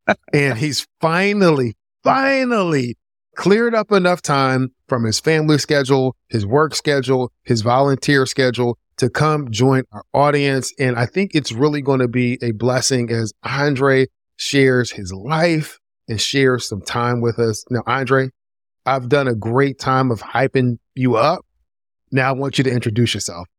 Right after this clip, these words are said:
Speaker 2: to, to the audience.
Speaker 1: Yeah, first off, Doctor Brian, thank you for having me. It's a pleasure. My name is Andre Boykin Junior I am a professional engineer, branch engineer based out of Raleigh, North Carolina, originally from Chicago, Illinois,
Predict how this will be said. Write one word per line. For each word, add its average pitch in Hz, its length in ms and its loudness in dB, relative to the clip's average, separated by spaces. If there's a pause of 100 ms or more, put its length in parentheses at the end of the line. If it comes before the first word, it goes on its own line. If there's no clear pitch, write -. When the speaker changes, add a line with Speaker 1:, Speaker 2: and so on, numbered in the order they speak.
Speaker 2:
to, 101 180 -2 (140)
to 120 100 -4
the 87 100 -6
audience. 82 540 -12 (420)
Speaker 1:
Yeah, 98 120 2
first 101 300 0
off, 95 160 0
Doctor 90 300 0
Brian, 95 360 0
thank 95 240 -2
you 98 80 0
for 95 140 -4
having 92 380 -2
me. 85 100 4
It's 82 160 -2
a 82 40 -14
pleasure. 90 380 0
My 85 120 -2
name 98 160 0
is 90 100 -6
Andre 95 400 0
Boykin 90 540 0
Junior 98 580 2 (1700)
I 82 160 0
am 85 280 -4
a 87 400 -4
professional 98 480 0
engineer, 90 440 2
branch 90 320 0
engineer 85 400 4
based 82 360 -2
out 82 200 0
of 80 120 0 (120)
Raleigh, 90 340 0
North 87 260 0
Carolina, 82 640 -2
originally 85 320 -2
from 82 220 -4
Chicago, 82 600 -4
Illinois, 82 600 -2